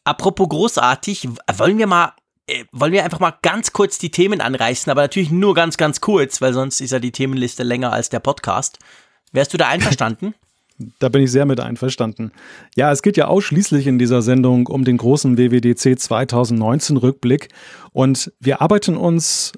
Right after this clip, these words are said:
Speaker 2: ein wenig chronologisch durch diese Keynote und am
Speaker 1: Mhm.
Speaker 2: Anfang stand ja das, äh,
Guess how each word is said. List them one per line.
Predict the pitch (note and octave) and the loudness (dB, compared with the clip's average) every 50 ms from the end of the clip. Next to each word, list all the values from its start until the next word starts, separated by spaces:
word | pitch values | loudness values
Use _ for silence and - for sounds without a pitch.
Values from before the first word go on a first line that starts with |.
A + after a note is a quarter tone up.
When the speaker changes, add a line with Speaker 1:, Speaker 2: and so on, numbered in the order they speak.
| - | -10
Speaker 2:
ein | _ D3+ C#3+ | _ -4 -2
wenig | C3+ E3 F3+ E3 | 2 2 2 2
chronologisch | - - F3 E3+ C#3+ B2+ C#3 D#3+ D3+ C3 - | 2 0 2 4 4 4 4 4 4 2 2
durch | - B2 - | 2 0 2
diese | - B2+ A2+ A#2 | 2 0 0 0
Keynote | - - - E3+ E3+ D3 D#3+ F#3 A3+ A#3+ - - - | -2 -2 0 2 2 4 4 2 2 0 -2 -10 -6
und | - B2 | -4 -4
am | B2 | -2
Speaker 1:
Mhm. | A#2+ A2+ | -2 -2
Speaker 2:
Anfang | B2 E3 D3+ - E3+ E3 F3 | -2 -2 0 0 0 0 0
stand | - - C3 B2 C#3+ C#3+ | 0 0 0 -2 0 0
ja | - C#3 C3+ C3+ C#3 - - - - - - _ _ | 2 2 2 2 0 -2 -8 -18 -20 -20 -20 _ _
das, | B2 B2+ B2 - - - - | 0 0 2 0 -2 -2 0
äh, | C3 B2 A#2+ | 0 0 0